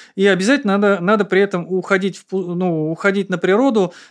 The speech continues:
и п-, э, жить в это время в шалашах. Суккот, это и переводится как, э, праздник шалашей. И вот, э, евреям было заповедано, э, всем народом уходить, э,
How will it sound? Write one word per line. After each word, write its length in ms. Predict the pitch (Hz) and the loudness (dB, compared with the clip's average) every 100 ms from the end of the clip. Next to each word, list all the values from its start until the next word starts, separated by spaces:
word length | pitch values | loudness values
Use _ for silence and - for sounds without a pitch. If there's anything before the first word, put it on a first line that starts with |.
| - | -6
и 180 | 185 180 | -4 -4
п-, 220 | - 175 | -4 -6
э, 400 | 170 165 160 156 | -2 -2 0 -2
жить 280 | 151 233 - | 0 -2 0
в 60 | 180 | -2
это 140 | 180 | 0
время 260 | 165 202 180 | 2 2 0
в 60 | - | -2
шалашах. 480 | 175 190 - 143 | 0 0 0 -6
Суккот, 480 | - 190 180 269 269 | -6 -8 -2 -2 0
это 240 | 180 175 165 | -2 -2 -2
и 40 | |
переводится 440 | 185 190 254 - | 0 2 0 -2
как, 240 | - 160 165 | -4 -4 -4
э, 80 | 151 | -4
праздник 420 | 190 208 202 - | 0 0 0 -6
шалашей. 640 | - 180 180 - 139 147 - - _ | -2 0 -2 -4 -8 -10 -20 -20 _
И 80 | 196 | 2
вот, 240 | 226 220 | 2 2
э, 320 | 196 185 180 175 | 2 4 4 2
евреям 500 | 165 196 285 285 208 | 0 0 2 4 4
было 140 | 185 | 2
заповедано, 680 | 165 175 196 190 165 160 156 - _ | 0 0 2 2 0 -4 -6 -10 _
э, 160 | 175 165 | -2 -2
всем 280 | - 226 214 | 2 2 4
народом 460 | 233 233 156 147 | 4 4 2 0
уходить, 500 | 156 - 196 185 170 | -2 0 0 0 -4
э, 300 | 170 156 156 | -4 -2 -4